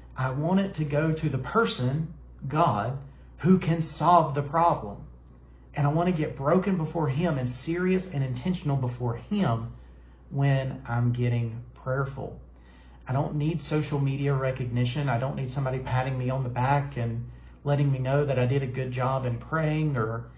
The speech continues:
any of those things. I would rather just have quiet time alone with me and God and call out before him and tell him what's going on.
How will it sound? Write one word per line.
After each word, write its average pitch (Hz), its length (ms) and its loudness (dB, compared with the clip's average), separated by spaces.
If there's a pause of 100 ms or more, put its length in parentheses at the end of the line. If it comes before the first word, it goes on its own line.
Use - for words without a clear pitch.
(220)
any 156 280 0
of 123 140 -2
those 135 280 0
things. 143 400 -4
I 139 180 0
would 160 160 0
rather 135 380 2
just 127 240 -4
have 101 240 -4
quiet 139 460 0
time 147 320 -2
alone 127 440 0
with 113 220 -6
me 123 220 -2
and 139 180 0
God 113 380 -2 (500)
and 120 160 -2
call 147 360 0
out 151 200 0
before 131 340 -2
him 123 240 2
and 113 140 -2
tell 135 240 0
him 123 340 0
what's 117 220 -6
going 101 300 -6
on. 95 180 -10